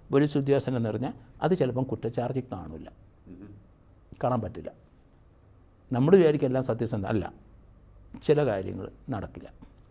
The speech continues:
ഇവിടെ ഓരോന്നും അനലൈസ് ചെയ്ത് നോക്കുമ്പം ഒന്ന് പരസ്പരം ബന്ധപ്പെട്ട് കിടക്കുന്നതായിരിക്കും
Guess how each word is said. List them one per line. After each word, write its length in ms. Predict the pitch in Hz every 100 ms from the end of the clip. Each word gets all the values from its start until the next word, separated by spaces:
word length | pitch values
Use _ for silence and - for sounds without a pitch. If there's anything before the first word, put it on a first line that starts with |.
| - - 180
ഇവിടെ 260 | 190 220 117 - - - - - - - - - - - - - 151
ഓരോന്നും 320 | 196 220 240 202
അനലൈസ് 320 | 180 202 196
ചെയ്ത് 140 | 196 175
നോക്കുമ്പം 400 | 131 131 131 143 - - - - - - - - - - - - - -
ഒന്ന് 220 | 196 226 240 165
പരസ്പരം 560 | 147 151 - 160 151 151 - - - - - 117
ബന്ധപ്പെട്ട് 500 | 120 123 156 147 139
കിടക്കുന്നതായിരിക്കും 640 | 120 117 127 117 98 98 104